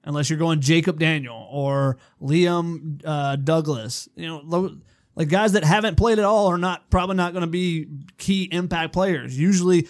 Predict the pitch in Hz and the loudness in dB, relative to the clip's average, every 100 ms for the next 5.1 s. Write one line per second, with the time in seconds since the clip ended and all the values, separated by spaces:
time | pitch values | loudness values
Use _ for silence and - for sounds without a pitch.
0 | _ _ - 139 143 185 220 226 226 190 | _ _ -14 -2 2 4 4 2 0 -4
1 | - 247 175 156 147 233 247 185 139 120 | -6 -4 -4 -2 -4 -4 -4 -4 -6 -8
2 | 131 139 160 165 190 233 190 165 131 127 | -10 -8 -6 -6 -4 -2 -2 -6 -8 -10
3 | _ - 135 143 170 165 175 160 170 160 | _ -18 -14 -12 -10 -10 -8 -8 -8 -6
4 | 151 160 170 175 156 147 135 113 113 101 | -6 -4 -2 -2 0 0 0 -4 -10 -14